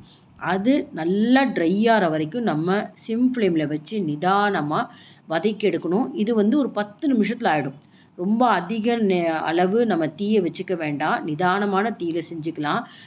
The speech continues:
நல்லா பாக முழுக்க உங்களுக்கு குறைஞ்சிருக்கு பாருங்க, க-, எல்லாமே. இப்ப லாஸ்டா நான் பாருங்க இந்த வறுத்து வச்ச அத்தனை நட்ஸும் போடுறேன்.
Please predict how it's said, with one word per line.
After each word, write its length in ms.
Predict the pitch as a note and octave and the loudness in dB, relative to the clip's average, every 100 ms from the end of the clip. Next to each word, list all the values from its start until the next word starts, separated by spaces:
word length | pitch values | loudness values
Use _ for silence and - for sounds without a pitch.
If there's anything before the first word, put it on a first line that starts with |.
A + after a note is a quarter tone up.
| - | -16
நல்லா 380 | D#3 E3+ G#3 A#3 | -4 0 4 2
பாக 580 | A#3 F3 F3 G3+ G#3 F3+ | 0 0 2 2 2 2
முழுக்க 640 | F3 E3 F3 G#3+ G#3 B3+ | 0 -2 0 0 -2 0
உங்களுக்கு 460 | A#3 D#3+ D#3 F#3+ C4 - | 0 0 0 -4 -4 -10
குறைஞ்சிருக்கு 460 | F3+ E3+ G3+ F#3 F3 | -4 0 2 0 -2
பாருங்க, 440 | E3 D#3 D3+ E3 | -6 -6 -2 -4
க-, 420 | A3+ F3+ D3+ D3 - | -4 -8 -10 -10 -8
எல்லாமே. 640 | D#3+ E3+ F#3 D#3 D#3 B3+ - - - - | -4 0 2 2 0 -2 -6 -20 -20 -16
இப்ப 320 | F3+ - C4+ | -16 -4 0
லாஸ்டா 540 | G#3 F3 F#3 G#3 A3+ | 2 2 0 0 0
நான் 200 | G3+ D#3 | 0 0
பாருங்க 320 | D#3 D#3 D#3 | -2 -2 0
இந்த 160 | A#3 F#3+ | 0 -2
வறுத்து 360 | D3+ E3+ G#3+ A3 | -2 -2 -2 -2
வச்ச 260 | F#3 - | -4 -4
அத்தனை 480 | D3 D3 - A#3+ A#3+ | -8 -8 -8 -4 0
நட்ஸும் 500 | F3+ D3+ - G#3 F3+ | 0 -2 -4 -8 -8
போடுறேன். 300 | E3+ C#3+ C#3+ | -8 -8 -10